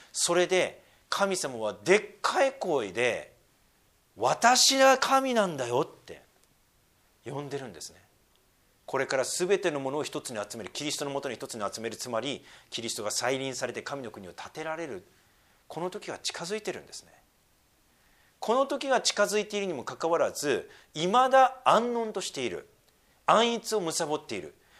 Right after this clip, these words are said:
自分のその、この快適な場所のみにとどまっている、そして他人事としていってるという問題についての嘆きを、イザヤがこのさっきの四節で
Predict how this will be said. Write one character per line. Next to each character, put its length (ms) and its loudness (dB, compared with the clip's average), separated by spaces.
自 120 6
分 260 0
の 360 2
そ 140 -4
の、 100 -2
こ 100 -4
の 80 0
快 360 4
適 220 -2
な 100 2
場 160 4
所 320 0
の 160 0
み 140 -2
に 140 -2
と 180 -6
ど 100 -4
ま 120 0
っ 120 -8
て 80 -10
い 100 -8
る、 140 -14
そ 180 0
し 80 0
て 100 -4
他 220 -10
人 180 -2
事 200 -2
と 100 -4
し 100 -2
て 120 -2
い 20 2
っ 20 -2
て 160 -14
る 120 -14
と 240 0
い 60 4
う 240 10
問 320 0
題 160 4
に 100 -2
つ 180 -6
い 100 -4
て 120 -4
の 320 4
嘆 420 6
き 160 -6
を、 320 4
イ 80 -6
ザ 160 2
ヤ 180 -6
が 340 6
こ 100 -8
の 80 -4
さ 100 4
っ 40 -8
き 80 -6
の 80 -6
四 240 2
節 260 -6
で 340 0